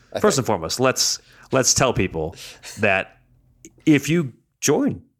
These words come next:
Speaker 2: Escape Collective, you can, you can chat with our very awesome community over in the Discord channel, channels. There's many channels.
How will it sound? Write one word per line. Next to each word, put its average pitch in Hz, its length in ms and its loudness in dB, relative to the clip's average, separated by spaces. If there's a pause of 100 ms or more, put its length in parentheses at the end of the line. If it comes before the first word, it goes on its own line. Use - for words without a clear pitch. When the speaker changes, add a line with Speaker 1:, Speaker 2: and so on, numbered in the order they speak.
(100)
Speaker 2:
Escape - 280 -4
Collective, 107 520 -4
you 143 200 0
can, - 320 -8 (340)
you - 100 -6
can 139 160 -10
chat - 420 -4
with 107 180 -6
our 117 220 0
very 147 380 0
awesome 117 440 0
community 98 520 -4
over 123 360 0 (100)
in 95 140 -4
the 85 80 -6
Discord 87 440 -4
channel, 82 480 -6
channels. 113 480 -2
There's 110 160 -2
many 110 160 -4
channels. 92 340 -8